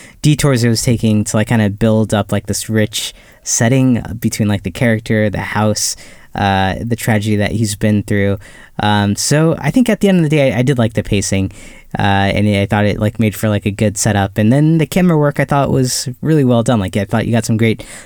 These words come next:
shots of the house and, like, uh, motions that, like, follow the characters around the house was really cool. And then obviously the seance scene I thought was just, like, one of the best, uh, like, scare seances that I've seen in a while.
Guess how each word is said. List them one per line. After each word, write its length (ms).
shots 340
of 60
the 100
house 460
and, 80
like, 280
uh, 280
motions 360
that, 80
like, 180
follow 300
the 100
characters 400
around 300
the 80
house 400
was 220
really 120
cool. 220
And 520
then 60
obviously 300
the 80
seance 360
scene 200
I 80
thought 260
was 100
just, 200
like, 180
one 180
of 60
the 80
best, 400
uh, 240
like, 220
scare 380
seances 600
that 100
I've 120
seen 120
in 120
a 40
while. 280